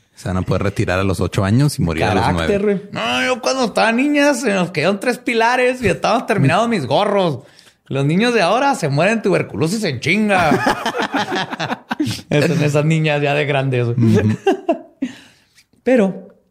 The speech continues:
Speaker 2: unos momentos después, una bala de plomo entró por la ventana destrozando el cristal. Las niñas, atónitas, se abrazaron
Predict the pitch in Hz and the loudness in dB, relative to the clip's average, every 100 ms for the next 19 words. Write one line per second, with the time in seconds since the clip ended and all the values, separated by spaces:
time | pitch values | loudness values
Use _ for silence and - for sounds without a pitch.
0 | _ _ _ _ 185 233 226 165 190 196 | _ _ _ _ 2 4 4 4 2 2
1 | 254 202 - - 110 - - - _ _ | -2 -4 -6 -4 -4 -6 -14 -20 _ _
2 | _ _ _ _ _ 202 247 262 285 254 | _ _ _ _ _ 2 2 2 2 0
3 | 131 175 180 156 135 - 143 156 160 196 | 0 2 4 4 0 2 0 0 -2 0
4 | 196 170 135 135 165 156 165 139 131 135 | 0 0 -2 -2 0 -2 -2 -6 -6 -6
5 | 139 139 156 151 147 - 180 160 101 - | -2 0 0 -2 -6 -4 -4 -2 -4 -10
6 | _ _ _ _ _ _ _ _ _ - | _ _ _ _ _ _ _ _ _ -6
7 | 135 120 202 226 151 139 - 117 - 202 | -4 0 2 4 2 0 -6 -6 -2 2
8 | 180 - 143 - - - 139 127 120 190 | 2 0 -6 -8 -14 -4 0 0 0 0
9 | 180 151 143 | 2 0 -2